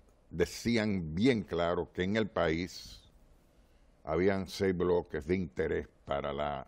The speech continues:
exploración de hidrocarburos, que indudablemente en esos seis bloques existía, existía un sistema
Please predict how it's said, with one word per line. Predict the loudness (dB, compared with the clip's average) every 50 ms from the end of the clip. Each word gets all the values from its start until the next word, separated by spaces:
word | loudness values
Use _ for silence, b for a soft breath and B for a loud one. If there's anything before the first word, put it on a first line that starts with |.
| -14 -12
exploración | -10 -10 -8 -6 -2 -2 -2 -2 -2 -4 -6 -6 -6 -6 -4
de | -6 -6
hidrocarburos, | -6 -6 -6 -8 -8 -8 -8 -8 -8 -10 -12 -14 -16 -16 b b b b b b
que | 4 4
indudablemente | 6 4 2 2 2 4 6 8 8 8 6 6 4 4 2 0 -2 -4 -4 -4 -4
en | -4 -2
esos | -2 -4 -4 -6 -6 -2
seis | 0 0 2
bloques | 2 2 0 0 0 -2 -8 -20 -20 _ -20 b b b b b b b b b b b -2
existía, | -2 -2 -2 0 0 0 0 -2 -2 -8 -20 _ -20 _ -14 -12
existía | -10 -8 -6 -8 -6 -4 -2 -2 -2 0
un | -2 -4 -4
sistema | -6 -8 -8 -8 -6 -2 -2 0 0 -2 -4 -10